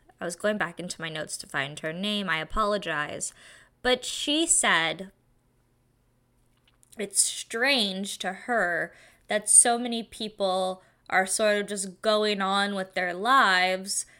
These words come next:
uh, yet in a sense it shows strength." But I think a lot of us have compartmentalized in order to survive. That is a survival tactic.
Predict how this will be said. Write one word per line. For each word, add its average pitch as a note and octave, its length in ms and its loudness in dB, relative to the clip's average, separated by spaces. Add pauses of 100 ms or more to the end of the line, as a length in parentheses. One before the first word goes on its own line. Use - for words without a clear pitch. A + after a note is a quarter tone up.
(220)
uh, G#3+ 220 4 (100)
yet A#3 400 4
in A3+ 140 0
a A3 100 -2
sense B3+ 520 0
it G#3+ 120 -2
shows G#3 400 0
strength." - 1080 0
But B3+ 240 4 (340)
I B3 120 2
think D#4 300 -4
a G#4+ 140 2
lot A3+ 380 4
of B3+ 100 -2
us D4 560 0 (720)
have A#3+ 720 4 (300)
compartmentalized C#4 1700 2
in A3 160 -4
order G#3+ 540 2
to A3+ 160 -6
survive. D4+ 580 4
That G#3 160 0
is G#3+ 140 0
a C4 60 -2
survival E4 580 2
tactic. - 640 -6